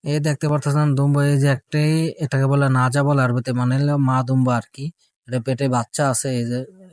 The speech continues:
এদিক দিয়ে করতেছে। আপনারা দেখতে পারতেছেন বিভিন্ন রকমের দুম্বা এখানে, আরবিয়ান দুম্বা। আপনার সামনে তুলে, এই যে সা-, একটি দুম্বার হাট, এই হাটে আপনাকে দেখালাম।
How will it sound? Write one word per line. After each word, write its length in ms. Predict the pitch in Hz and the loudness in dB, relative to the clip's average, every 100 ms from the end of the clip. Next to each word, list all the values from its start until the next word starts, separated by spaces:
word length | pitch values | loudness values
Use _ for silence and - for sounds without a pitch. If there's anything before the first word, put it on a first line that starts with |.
| - | -12
এদিক 180 | 123 123 - | -8 -8 -6
দিয়ে 120 | 120 113 | -10 -10
করতেছে। 420 | 107 101 - - _ _ _ _ _ _ _ _ - | -14 -14 -16 -20 _ _ _ _ _ _ _ _ -20
আপনারা 240 | - 143 135 | -4 -2 0
দেখতে 200 | 139 - 131 | -2 -2 -2
পারতেছেন 380 | 135 - 117 123 117 | -2 -4 -6 -4 -2
বিভিন্ন 280 | 123 135 139 143 147 156 165 | 0 2 2 0 -2 -6 -8
রকমের 320 | 135 135 139 120 | -6 -2 -2 -2
দুম্বা 240 | 123 120 113 | -2 0 -2
এখানে, 260 | 101 - 101 _ _ _ _ _ _ _ _ _ _ _ _ - | -6 -12 -20 _ _ _ _ _ _ _ _ _ _ _ _ -4
আরবিয়ান 440 | 127 127 139 135 123 | -2 0 2 2 2
দুম্বা। 300 | 120 104 113 _ _ _ _ _ _ _ _ _ _ _ _ _ _ _ _ _ _ _ _ _ _ _ _ _ _ _ _ _ _ _ 131 | 0 -2 -8 _ _ _ _ _ _ _ _ _ _ _ _ _ _ _ _ _ _ _ _ _ _ _ _ _ _ _ _ _ _ _ -8
আপনার 320 | 123 151 147 | -2 0 0
সামনে 280 | 139 139 135 | 0 0 0
তুলে, 180 | 147 135 135 | 0 0 2
এই 120 | 139 139 - | 2 0 -2
যে 140 | 147 151 160 151 | 0 2 0 -2
সা-, 340 | 135 143 170 165 _ _ _ | -4 -6 -8 -12 _ _ _
একটি 180 | 120 139 | -8 -4
দুম্বার 440 | 123 127 135 147 131 98 | 0 2 2 2 0 0
হাট, 240 | 123 123 - | -2 -2 -6
এই 160 | 123 117 | -4 -2
হাটে 200 | 120 127 131 | -2 -2 -2
আপনাকে 260 | 127 135 123 117 | -2 -2 -2 -4
দেখালাম। 380 | 107 113 110 | -6 -8 -10